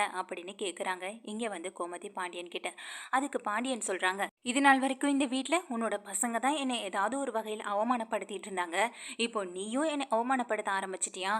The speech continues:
கடையில தான் வேலை வேலைன்னு வீட்டுக்கு ஓடி வந்தா, வீட்ல கொஞ்ச நேரம் கூட நிம்மதியா இருக்க முடியல. எல்லாரும் ஏதாவது ஒரு கேள்வியை இல்லைன்னா பிரச்சனையை கிளப்பி விட்டுட்டு அமைதியா இருந்துடுறீங்க. இதனால எனக்கு தானே மன கஷ்டம்னு" சொல்ல, "உங்களுக்கு என்னங்க மன கஷ்டம்?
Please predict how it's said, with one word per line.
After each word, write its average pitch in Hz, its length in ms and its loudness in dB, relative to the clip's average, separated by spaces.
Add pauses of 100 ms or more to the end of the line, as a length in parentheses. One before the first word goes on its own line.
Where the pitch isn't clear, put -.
(140)
கடையில 202 340 0
தான் 240 160 2
வேலை 214 260 -2
வேலைன்னு 208 400 -2
வீட்டுக்கு 226 340 -4
ஓடி 214 120 0
வந்தா, 190 260 0 (140)
வீட்ல 220 340 -4
கொஞ்ச 196 280 -6
நேரம் 247 240 -2
கூட 226 200 -2
நிம்மதியா 220 380 -2
இருக்க 220 220 -4
முடியல. 190 320 0 (360)
எல்லாரும் 214 400 4
ஏதாவது 233 360 2
ஒரு 208 160 0
கேள்வியை 214 420 -2
இல்லைன்னா 185 340 -6
பிரச்சனையை 233 460 2
கிளப்பி 220 300 -2
விட்டுட்டு 196 340 0 (300)
அமைதியா 247 400 2
இருந்துடுறீங்க. 214 640 0 (100)
இதனால 202 440 0
எனக்கு 220 300 -2
தானே 240 180 0
மன 196 200 -6
கஷ்டம்னு" 214 460 -2
சொல்ல, 202 260 0 (360)
"உங்களுக்கு 302 360 2
என்னங்க 285 240 4
மன 196 220 -6
கஷ்டம்? 196 380 -2